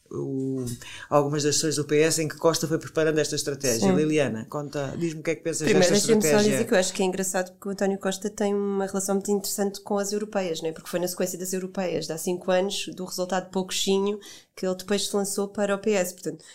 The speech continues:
Speaker 2: começa aqui essa leitura <laughs> mais nacional, se calhar, t-, até começa
Speaker 1: Já,
Speaker 2: aí.
Speaker 1: já tinha começado,
Speaker 2: <laughs> Já,
Speaker 1: é.
Speaker 2: já tinha começado. Mas, eh, eh, António Costa foi ensaiando, acho eu, e isto é a minha visão, foi ensaiando uma estratégia de, foi em crescendo.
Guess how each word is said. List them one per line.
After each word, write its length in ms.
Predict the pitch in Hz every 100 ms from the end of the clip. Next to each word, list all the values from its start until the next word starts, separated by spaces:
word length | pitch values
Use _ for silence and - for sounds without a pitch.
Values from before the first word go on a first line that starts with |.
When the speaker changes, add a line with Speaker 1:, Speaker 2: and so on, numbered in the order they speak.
| - -
Speaker 2:
começa 320 | 214 214 208
aqui 340 | 202 226 226
essa 420 | - 202 220 226 240
leitura 600 | 240 277 294 277 240 196 175 190 -
<laughs> 240 | - - -
mais 300 | 214 226 240
nacional, 920 | 254 254 - 247 233 226 240 269 285
se 100 | -
calhar, 540 | 262 208 214 233 262 262
t-, 220 | 226 233
até 160 | 233 240
começa 200 | 240 -
Speaker 1:
Já, 140 | 240
Speaker 2:
aí. 160 | 196 190
Speaker 1:
já 160 | 196
tinha 240 | 196 240 233
começado, 440 | 220 - - 294
Speaker 2:
<laughs> 40 | 277
Já, 60 |
Speaker 1:
é. 300 | - - -
Speaker 2:
já 140 | 240 240
tinha 180 | 262
começado. 480 | 262 247 233 180 175 - - -
Mas, 480 | 233 247 240 240 240
eh, 280 | 240 233 233 196 -
eh, 280 | 226 240 240
António 260 | 262 277
Costa 240 | 269 269 269
foi 160 | -
ensaiando, 440 | 240 240 226 220 196 -
acho 340 | - 208 - 180
eu, 340 | 170 160 147
e 80 | 156
isto 180 | 165 185
é 60 | 170
a 20 |
minha 140 | 175
visão, 260 | 175 185 190
foi 180 | 196 190
ensaiando 420 | 190 196 196 202
uma 140 | 196
estratégia 640 | 196 202 196 202 196 202
de, 500 | 196 202 208 208 202 -
foi 200 | - 202
em 100 | 202
crescendo. 520 | 202 - - 170 156